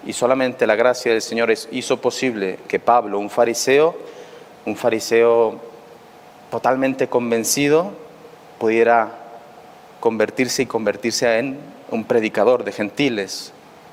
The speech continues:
llevar la palabra de Dios. Por eso,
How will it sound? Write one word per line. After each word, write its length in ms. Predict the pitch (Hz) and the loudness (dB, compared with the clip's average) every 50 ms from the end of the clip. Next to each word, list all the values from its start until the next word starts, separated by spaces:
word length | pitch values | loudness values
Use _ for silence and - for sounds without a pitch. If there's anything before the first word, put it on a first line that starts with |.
| - - - - | -20 -20 -12 -6
llevar 240 | - 104 104 110 113 | -2 0 2 2 2
la 140 | 113 110 - | 2 0 2
palabra 320 | - 110 113 110 107 113 | 2 2 2 2 2 2
de 100 | 110 110 | 0 0
Dios. 480 | 107 117 120 113 107 - - - - - - - - - - - - - - - - - - - - - - - - - - - - - - - - | 0 0 -2 -4 -6 -10 -14 -20 -20 -20 -20 -20 -20 -20 -20 -20 -20 -20 -20 -20 -20 -20 -20 -20 -20 -20 -20 -20 -20 -20 -20 -20 -20 -20 -20 -8 -4
Por 140 | - 104 110 | -2 0 0
eso, 500 | 110 104 - 117 110 107 104 104 104 | 0 0 0 2 2 2 2 2 -2